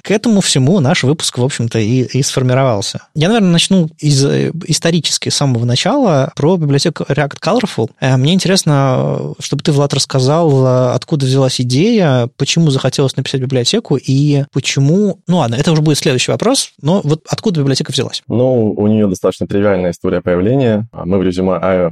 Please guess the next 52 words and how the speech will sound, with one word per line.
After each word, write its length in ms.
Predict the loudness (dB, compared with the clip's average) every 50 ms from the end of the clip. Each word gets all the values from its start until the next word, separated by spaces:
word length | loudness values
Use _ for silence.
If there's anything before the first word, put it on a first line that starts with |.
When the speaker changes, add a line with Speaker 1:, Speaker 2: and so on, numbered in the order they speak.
| -4 -6
Speaker 2:
решили 320 | -6 -6 -4 -2 -2 -2 -2
сделать 260 | 0 0 0 0 0
фичу, 240 | -2 -4 -4 -4 -6
которая 300 | -4 -4 -2 -2 -2 -2
позволит 380 | -2 -2 -2 -2 -2 -2 -2
людям 280 | -2 -2 0 -2 -2 0
красить, 440 | 0 -2 -2 -2 -4 -6 -6 -6 -6
э, 140 | -6 -6 -4 -2
фоны 260 | -2 0 0 2 0
в 80 | 0
их 160 | -2 -4 -6 _
резюме 600 | -8 -6 -4 -4 -2 -2 0 0 0 -2 -4 -6 -10 -16
и, 200 | -16 -16 -16 -18 _ _ _ -6
ну, 160 | -6 -6 -4
другие 340 | -2 -2 0 0 0 0 -2
всякие 300 | -2 -6 -8 -4 -2 -2
элементы, 300 | 0 0 0 0 -2 -4
типа 200 | -4 -4 -4 -6
ссылок. 340 | -4 -2 0 0 0 0 -2 _ _ -2
И 240 | 0 0 2 2
наш 180 | 2 0 -2 -2
дизайнер 400 | -2 -2 0 0 0 2 0 0
Андрей 240 | 0 0 0 0 0
нарисовал 460 | 0 0 -2 -2 -2 -2 -2 -2 -2 -2
color 180 | -2 -2 -2 -2
picker. 240 | -4 -2 -2 -4 -6 -6 _ _ _ -18 _
Вот 240 | -8 -6 -6 -4 -2
он 200 | 0 0 0 0
был, 180 | 0 0 -2 -4 _ _ _ _
ну, 120 | -8 -6 -6
так 120 | -6 -8
как 120 | -6 -6 -4
в 140 | -2 0 0
демо, 160 | 0 0 0
он, 120 | 0 -2
собственно, 240 | -2 -2 -2 -2 -2
выглядит 180 | -2 -2 -2 -4
точно 200 | -6 -4 -4 -4
так 60 | -4
же, 60 | -4
как 80 | -4 -6
та 80 | -4
библиотека, 320 | -4 -2 -2 -4 -4 -4 -4
которую 260 | -6 -4 -2 -2 -2
мы 40 | 0
разработали. 480 | 0 0 0 0 0 0 -2 -2 -2
У 80 | -2 0
него 120 | 0 0
там 220 | 0 0 0 -2 -2
минималистичный 580 | -2 -2 0 0 -2 -2 -4 -6 -6 -2 -2 -2
дизайн, 340 | 0 0 0 0 0 0 -2
там, 300 | -4 -4 -6 -6 -10